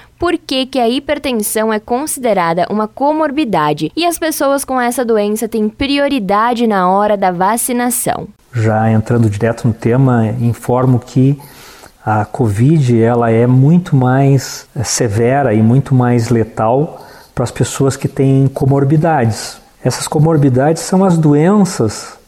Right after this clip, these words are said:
Speaker 2: que a pessoa já tem e que fazem parte, então, de uma agressão ao organismo da pessoa em tempo integral. Quando se soma isso à covid, nós temos aí a hipertensão, a diabetes, a obesidade como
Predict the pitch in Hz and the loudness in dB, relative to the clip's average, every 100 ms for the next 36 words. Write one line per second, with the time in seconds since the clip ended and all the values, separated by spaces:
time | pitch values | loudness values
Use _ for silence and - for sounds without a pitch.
0 | _ _ - 127 123 127 - 131 120 127 | _ _ -2 0 0 -2 -2 -2 0 0
1 | 147 143 139 185 - - _ 143 139 175 | -2 0 2 2 -2 -16 _ -2 0 -4
2 | - 156 160 175 175 147 147 160 156 139 | -2 -2 2 2 2 2 0 0 -2 0
3 | 143 156 151 113 113 123 123 117 113 123 | 2 2 2 2 2 2 2 2 0 2
4 | 131 117 - 151 165 131 117 113 113 117 | 0 -2 -2 0 2 2 2 2 2 2
5 | 110 110 127 - 127 143 160 - - - | 0 -2 -4 -2 0 2 0 -4 -20 -20
6 | - - 127 - 135 147 139 156 139 123 | -20 -2 -2 0 0 0 0 2 2 2
7 | 110 113 - - _ _ _ - - 160 | 0 -4 -14 -20 _ _ _ -8 0 0
8 | - 160 - 175 180 151 143 160 - 123 | 0 -4 -2 0 2 4 2 0 -2 -2
9 | 131 107 104 156 139 113 - - - - | -2 0 2 2 2 -2 -6 -20 -20 -14
10 | - 127 - 151 151 131 127 127 135 127 | -4 -4 -2 0 2 4 4 4 4 2
11 | 131 127 - 120 - - 123 135 107 104 | 0 -2 0 -2 -2 -2 0 2 2 0
12 | 107 101 104 127 123 - 110 104 101 - | 0 2 2 2 -2 -2 0 0 -2 -10
13 | - 110 110 110 117 107 104 110 127 127 | -8 -2 0 2 2 0 0 2 0 -2
14 | - 135 135 127 | -2 0 2 2